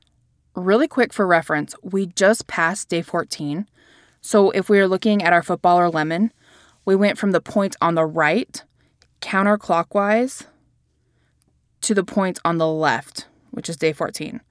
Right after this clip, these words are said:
where the egg was expelled from the ovary. Now we are going to continue our cycle counterclockwise back towards day zero one. So the follicle that expelled the egg now transforms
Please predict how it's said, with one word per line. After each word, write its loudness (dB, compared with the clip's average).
where -2
the -4
egg 0
was -4
expelled -4
from -6
the -6
ovary. -8
Now 2
we 2
are 4
going 0
to -6
continue -2
our 4
cycle -2
counterclockwise -4
back 0
towards -4
day -2
zero -4
one. -10
So 4
the 2
follicle 0
that -2
expelled -2
the -6
egg -6
now 4
transforms -2